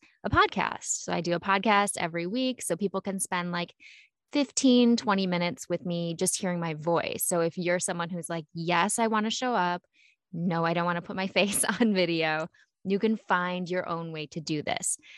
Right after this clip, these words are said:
You can do blog posts. It can be via email. It can be YouTube videos. It can be Instagram, TikTok, that kind of thing.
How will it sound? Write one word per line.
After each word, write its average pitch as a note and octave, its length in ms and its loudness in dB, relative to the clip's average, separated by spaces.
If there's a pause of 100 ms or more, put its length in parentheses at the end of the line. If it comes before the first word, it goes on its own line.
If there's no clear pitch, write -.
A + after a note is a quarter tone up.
(160)
You F3+ 100 4
can F3 220 6
do D#3 440 6
blog B3 320 4
posts. A#3 680 2
It E3+ 100 -4
can D#3+ 200 -6
be D#3 280 -4 (120)
via E3 240 2 (140)
email. A3 720 6 (380)
It D#3+ 100 -2
can D3+ 160 -2
be - 160 -4
YouTube A#3 420 4
videos. A3 720 6
It - 80 -6
can G#3+ 100 -4
be A3 160 0
Instagram, G3+ 580 0
TikTok, F#3+ 580 -4
that E3+ 140 -4
kind F3 220 -6
of F3 80 -8
thing. E3+ 400 -2